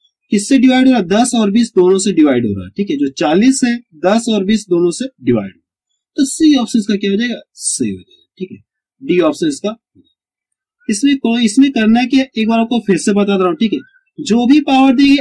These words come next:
अगर power विषम रहे तो इसे क्या करना, आपको power को एक में आपको ले लेना है, Power क्या करना, आपको एक बना लेना है।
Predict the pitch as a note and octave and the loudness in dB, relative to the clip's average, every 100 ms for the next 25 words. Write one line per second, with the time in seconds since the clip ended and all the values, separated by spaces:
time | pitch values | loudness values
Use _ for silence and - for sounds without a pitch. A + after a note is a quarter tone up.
0 | A#3+ A3 B3 A#3+ A#3 A#3+ G#3 G3+ C4 B3+ | 0 -2 0 2 2 2 0 0 2 2
1 | C4+ A3+ A#3+ A3 - G3+ G#3+ A#3 B3 A#3 | 2 0 -6 -4 -2 -2 0 -2 -4 -4
2 | A#3 A#3 A#3 A#3 G3+ G3+ G3+ F#3+ F#3+ D3+ | 0 0 -2 -4 -2 -2 0 -2 0 2
3 | C3 A2 G2+ F#2 - G#3+ - F#3 F#3+ F#3+ | 2 0 -4 -8 -4 -2 0 -4 -2 -4
4 | F#3 C4 - C4 A3+ G#3+ F2+ - | -4 -6 -2 -2 -2 -8 -10 -20